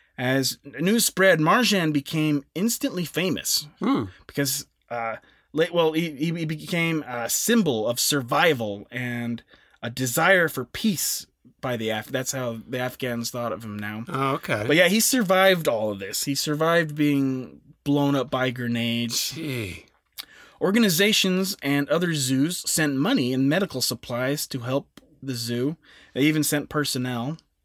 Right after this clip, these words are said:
Speaker 1: And despite all, uh, well, Marjan lived through all this. That happened in ninety-five. He lived another six years.
Speaker 2: Oh, okay.
Speaker 1: Seven years, actually.
Speaker 2: Wow.
Speaker 1: But despite all this, Marjan succumbed to his old age and injuries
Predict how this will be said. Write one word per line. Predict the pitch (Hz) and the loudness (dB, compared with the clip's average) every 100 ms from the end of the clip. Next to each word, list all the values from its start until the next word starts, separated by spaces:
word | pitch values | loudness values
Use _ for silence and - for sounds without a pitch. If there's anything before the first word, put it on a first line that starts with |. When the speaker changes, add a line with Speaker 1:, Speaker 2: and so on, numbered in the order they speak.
| _ _ _ _ - | _ _ _ _ -8
Speaker 1:
And | 139 | -2
despite | 139 - 190 233 196 | -2 0 4 4 4
all, | 196 202 202 190 139 | 4 4 2 0 -4
uh, | 147 | -2
well, | 156 156 127 156 143 | 0 0 -4 -14 -4
Marjan | 156 202 233 214 180 | 0 4 4 4 4
lived | 202 196 | 2 2
through | 151 143 | 2 2
all | 139 139 | 4 4
this. | 151 151 - | 2 2 -2
That | 131 156 | -2 0
happened | 180 175 | 0 0
in | 151 | 0
ninety-five. | 147 151 135 - 139 139 | 2 0 -2 0 0 0
He | 160 | 0
lived | 165 156 | -2 -2
another | 147 147 143 135 | 0 0 2 0
six | 123 - 117 - | -2 -4 -4 -6
years. | 110 95 92 - - - - | -6 -6 -8 -10 -12 -12 -4
Speaker 2:
Oh, | 143 127 127 | -2 -2 -2
okay. | |
Speaker 1:
Seven | - 208 170 113 | 2 4 4 0
years, | 104 104 | -4 -8
actually. | 113 117 | -6 -4
Speaker 2:
Wow. | 139 95 - - - - - _ - | -4 -6 -12 -20 -20 -20 -20 _ -2
Speaker 1:
But | 151 | 0
despite | 156 - 240 233 | 0 2 6 8
all | 202 | 8
this, | 196 196 - - | 8 6 2 0
Marjan | 156 190 208 185 190 | 2 2 4 4 4
succumbed | - 147 - 202 175 147 139 - | 0 -4 -2 0 2 2 -2 -2
to | 151 | 0
his | 143 | 0
old | - 156 160 | 2 2 2
age | 147 139 139 147 | 2 2 4 4
and | 151 143 | 2 2
injuries | 135 143 135 139 135 | 2 2 2 2 0